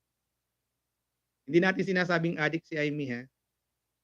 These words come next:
Meron ba kayong kakilalang or kamag-anak na adik? Yung bang adik pwedeng pagkatiwalaan?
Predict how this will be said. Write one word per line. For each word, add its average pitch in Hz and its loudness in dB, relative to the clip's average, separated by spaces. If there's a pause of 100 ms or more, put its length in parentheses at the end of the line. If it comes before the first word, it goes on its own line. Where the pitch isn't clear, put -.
(280)
Meron 233 6
ba 226 2
kayong 208 0
kakilalang 170 0
or 160 -4
kamag-anak 147 -4
na 131 -8
adik? 117 -8 (3750)
Yung 302 2
bang 277 4
adik 202 2
pwedeng 202 0
pagkatiwalaan? 156 -4